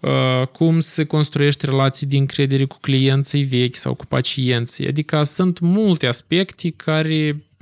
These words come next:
până la urmă, trebuie să le înveți, trebuie să le asimilezi.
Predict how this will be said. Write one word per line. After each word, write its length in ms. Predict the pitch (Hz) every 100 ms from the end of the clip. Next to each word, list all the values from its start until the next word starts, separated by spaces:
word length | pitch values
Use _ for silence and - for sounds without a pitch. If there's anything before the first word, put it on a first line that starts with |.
| -
până 240 | - 165 160
la 120 | 147
urmă, 1120 | 147 160 175 175 175 175 170 170 165 160 156 - - _ _ _
trebuie 380 | - 170 170 170
să 180 | 156 170
le 120 | 165
înveți, 400 | 165 170 156 -
trebuie 280 | 139 139 139
să 140 | -
le 60 | 139
asimilezi. 720 | 131 - 147 147 135 117 -